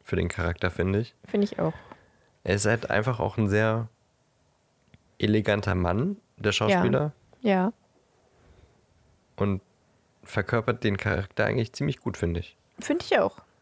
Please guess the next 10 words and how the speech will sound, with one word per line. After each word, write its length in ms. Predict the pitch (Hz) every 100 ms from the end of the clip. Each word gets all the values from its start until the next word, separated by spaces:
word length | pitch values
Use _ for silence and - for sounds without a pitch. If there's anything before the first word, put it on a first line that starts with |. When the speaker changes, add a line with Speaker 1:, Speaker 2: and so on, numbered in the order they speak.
| _ _ _ -
Speaker 2:
Also 180 | 226
ich, 320 | 233 - - -
ich 180 | - -
Speaker 1:
Zwar 320 | - 110 113
Speaker 2:
mag 80 | 120
das 220 | 127 123
gerne. 320 | - 196 180 185 _ _ _ _ _ _ _ _ _ _ _ _ _
Speaker 1:
ist 260 | 113 98 -
irgendwie, 440 | 73 120 117 110
also 280 | 101 107